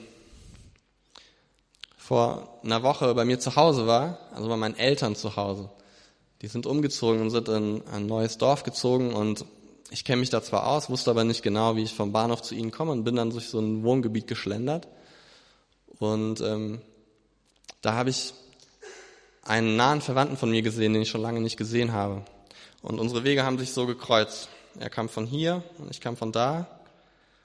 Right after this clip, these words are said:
Und, äh, wir waren total auf Kollisionskurs, das heißt, wir konnten uns gar nicht verpassen. Und ich hab ihn gegrüßt und hab ihn angelächelt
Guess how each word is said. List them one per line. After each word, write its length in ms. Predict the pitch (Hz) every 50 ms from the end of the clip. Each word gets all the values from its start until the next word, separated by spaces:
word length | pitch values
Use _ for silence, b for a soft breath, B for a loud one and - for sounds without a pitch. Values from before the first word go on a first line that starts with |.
| b b
Und, 300 | - 113 113 113 107 110
äh, 120 | 113 - - - - - -
wir 140 | 123 117 113
waren 180 | 120 120 127 127
total 280 | - - 143 139 139
auf 120 | 131 131 -
Kollisionskurs, 1040 | - 135 120 120 120 117 117 123 131 127 - - - 113 110 123 156 156 - - -
das 140 | - -
heißt, 140 | 117 110 -
wir 60 | 113
konnten 220 | - - 131 120 113
uns 140 | 110 - -
gar 160 | - 110 107
nicht 120 | 107 -
verpassen. 540 | - 110 - - 117 117 - - 147 165 190 - _ b b b b b b b b b b b b b b b
Und 160 | - 120 117
ich 80 | - 147
hab 80 | 143 143
ihn 100 | 139 127
gegrüßt 600 | 117 113 120 120 127 156 190 208 - - - -
und 400 | - 117 117 117 113 113 - -
hab 100 | 110 -
ihn 100 | 113 -
angelächelt 720 | - 131 147 156 156 156 160 165 - - 165 165 165 -